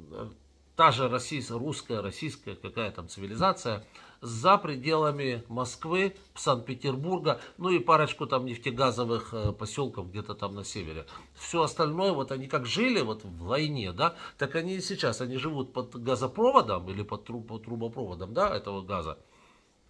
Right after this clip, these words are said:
У них нет газа. Ну, это просто, чтобы понимать, что это за цивилизация. Вот. Э, там никогда не было правды. Они были всегда, знаете, с чем, э, с-, вот спросите у любого образованного человека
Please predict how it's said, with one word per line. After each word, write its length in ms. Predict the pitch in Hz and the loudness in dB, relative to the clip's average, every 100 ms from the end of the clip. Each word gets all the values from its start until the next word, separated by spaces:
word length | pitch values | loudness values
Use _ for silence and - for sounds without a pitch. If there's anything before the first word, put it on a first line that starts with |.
| _ - | _ -10
У 80 | |
них 220 | 131 139 165 | -4 -4 -2
нет 160 | 127 | -4
газа. 400 | 123 92 76 69 _ _ | 0 -2 -2 -10 _ _
Ну, 140 | - 247 | 4 4
это 220 | 247 208 | 6 2
просто, 360 | - 214 - | 2 -2 -2
чтобы 200 | 185 175 | -4 -4
понимать, 380 | - 170 196 127 | -2 -2 0 -4
что 180 | - 139 | -2 -4
это 180 | 127 120 | -2 -4
за 120 | 110 | -6
цивилизация. 800 | - 117 113 113 95 73 - 87 _ - - - - - | -8 -8 -6 -6 -8 -10 -14 -20 _ -20 -16 -16 -16 -18
Вот. 360 | - 117 107 85 - - - | -12 -10 -8 -10 -14 -20 -14
Э, 400 | 98 101 101 101 - | -10 -8 -8 -8 -2
там 180 | 185 | -2
никогда 400 | 175 202 180 190 | -2 -8 -4 0
не 160 | 202 208 | 2 2
было 220 | 190 185 | 2 2
правды. 400 | 180 113 113 113 | 2 0 -2 -2
Они 180 | 131 196 | -2 0
были 220 | 202 208 | 2 2
всегда, 400 | 165 175 196 202 | 0 0 8 8
знаете, 340 | 139 240 254 165 | 6 0 0 -2
с 40 | |
чем, 460 | - - 196 190 139 | -2 0 2 0 0
э, 120 | 147 | -4
с-, 100 | 139 | -4
вот 340 | 160 151 - - | -4 -6 -6 -10
спросите 640 | - 180 - 254 - - - _ _ _ _ _ _ _ - | -4 -4 0 2 2 2 -4 _ _ _ _ _ _ _ -6
у 80 | 143 | 0
любого 420 | 165 190 180 165 | 6 8 12 12
образованного 680 | 151 165 156 180 160 147 143 | 12 8 4 2 2 4 2
человека 640 | - 175 226 311 - - | 2 0 0 0 0 -4